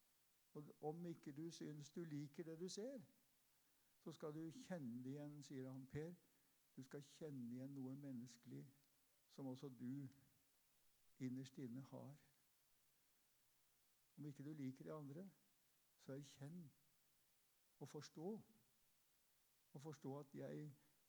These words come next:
også ønsker å handle med han, og så har jeg valgt jeg deg ut.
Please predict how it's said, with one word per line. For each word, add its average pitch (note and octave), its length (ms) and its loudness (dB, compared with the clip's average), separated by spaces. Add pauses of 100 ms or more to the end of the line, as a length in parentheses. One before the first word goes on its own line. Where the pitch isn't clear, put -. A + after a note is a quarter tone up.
(120)
også C#3+ 460 2 (120)
ønsker C3+ 460 0
å D3 160 2
handle C3+ 400 0
med D3+ 160 -2
han, G#3+ 240 0 (640)
og D3+ 120 -8
så D3 100 -4
har D3+ 140 0
jeg C#3+ 100 -2
valgt B2+ 320 0
jeg D3 240 -2
deg B2 240 -2
ut. D#3 340 -8